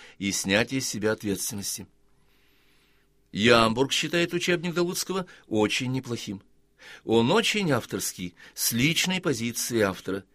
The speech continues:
заметил он. «И это неплохо, потому что, когда учебник обезличен,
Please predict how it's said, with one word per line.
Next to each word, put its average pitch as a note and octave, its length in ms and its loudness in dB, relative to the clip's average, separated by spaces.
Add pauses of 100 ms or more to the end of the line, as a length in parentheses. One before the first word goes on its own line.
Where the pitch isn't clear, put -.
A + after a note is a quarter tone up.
(160)
заметил F#2+ 440 -2
он. F2+ 140 -6 (340)
«И A#2 120 4
это A2 240 8
неплохо, F#2+ 720 0
потому G2 240 -8
что, - 140 -12
когда F#2 260 2
учебник G2+ 500 0
обезличен, F#2 640 -2